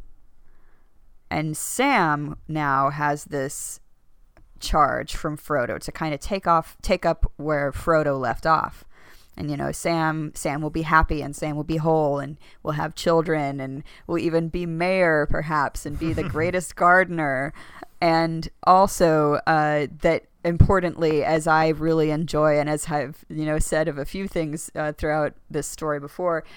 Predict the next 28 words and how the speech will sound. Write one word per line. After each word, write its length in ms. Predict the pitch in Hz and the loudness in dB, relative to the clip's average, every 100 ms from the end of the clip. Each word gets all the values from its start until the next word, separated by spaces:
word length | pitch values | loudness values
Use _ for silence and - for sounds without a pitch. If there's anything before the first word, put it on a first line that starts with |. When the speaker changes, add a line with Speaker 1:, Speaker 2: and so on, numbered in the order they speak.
| - | -12
Speaker 1:
Sam 340 | - 175 170 | 0 2 2
will 300 | 165 156 151 | 2 2 0
read 520 | 147 - 180 233 214 - | -4 -6 -2 -2 -2 -2
things 320 | 185 165 165 | -2 -2 4
out 200 | 180 190 | 4 4
of 100 | 180 | 2
the 100 | 170 | 0
Red 340 | 160 185 180 | 4 2 4
Book 240 | 165 147 - | 2 2 0
and 200 | 143 147 | -6 -8
keep 300 | - 220 - | -6 -6 -2
alive 500 | 175 175 185 185 180 | 0 4 6 4 2
the 80 | 165 | -2
memory 480 | 147 180 190 190 185 | -2 0 0 -2 -2
of 140 | 151 147 | -2 -4
the 160 | 143 - | -6 -4
age 380 | 156 170 165 156 | -2 -2 -4 -4
that 120 | 160 | -4
is 140 | 156 | -4
gone, 480 | - 147 143 135 127 | -2 -2 0 -2 -4
so 120 | - 131 | -8 -8
that 180 | - | -6
people 340 | - 165 170 165 | -4 -2 -2 -2
will 140 | 156 | -2
remember 540 | 143 143 143 160 175 175 | -2 -2 -2 -2 -2 -2
the 100 | 165 | -2
great 340 | 151 160 - | -2 -4 -4
danger 500 | 147 143 139 147 139 | -6 -6 -6 -4 -4